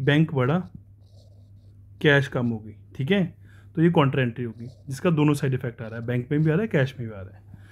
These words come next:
तो देखिए इफेक्ट कैसे शो करेंगे, तो एंट्री क्या डालेंगे हम, बैंक अकाउंट डीआर टू कैश अकाउंट, तो क्रेडिट साइड कैश आएगा पर नाम बैंक का लेगा,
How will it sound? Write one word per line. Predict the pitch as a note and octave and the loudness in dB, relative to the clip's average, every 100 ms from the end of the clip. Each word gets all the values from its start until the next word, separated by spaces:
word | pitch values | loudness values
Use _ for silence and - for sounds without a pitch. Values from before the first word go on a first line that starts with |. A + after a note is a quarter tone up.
| - - | -20 -14
तो | C#3 | -4
देखिए | C3+ F3+ | 2 4
इफेक्ट | E3+ F3 E3+ | 4 4 4
कैसे | E3+ E3+ | 2 2
शो | E3+ | 2
करेंगे, | D#3+ E3 F#3+ | 2 2 0
तो | - - - - - - - - E3+ | -4 -20 -20 -20 -20 -20 -20 -4 0
एंट्री | D3+ E3+ | 2 4
क्या | F3 | 4
डालेंगे | C#3+ C#3 | 4 2
हम, | B2+ A#2+ - - - - - - - - - - - - - - - - | 0 -4 -14 -20 -20 -20 -20 -20 -20 -20 -20 -20 -20 -20 -20 -20 -14 -8
बैंक | B2 D3+ D#3+ E3+ | 0 4 4 2
अकाउंट | E3 D#3+ E3+ E3+ - - | 0 2 2 0 -12 -8
डीआर | C3+ C#3 C#3+ C#3+ | -2 2 2 2
टू | E3 A#3 A#3 - - - - - - - - - - - - - - - | 0 -2 -2 -12 -20 -20 -20 -20 -20 -20 -20 -20 -20 -20 -20 -20 -10 2
कैश | C#3 D#3 | 2 4
अकाउंट, | F#3 G3 G3+ - - - - - - - - C#3+ | 2 2 0 -4 -18 -20 -20 -20 -20 -20 -8 -2
तो | C3+ C#3+ - | -2 -2 2
क्रेडिट | D#3 E3 | 6 6
साइड | F#3 F3 | 6 4
कैश | E3+ D#3+ E3+ | 6 4 6
आएगा | E3 F3+ | 4 4
पर | F3 | 2
नाम | E3 C#3 C3+ | 2 2 2
बैंक | B2+ A#2+ | 0 -2
का | |
लेगा, | C#3 C3+ D3+ | -2 -2 -4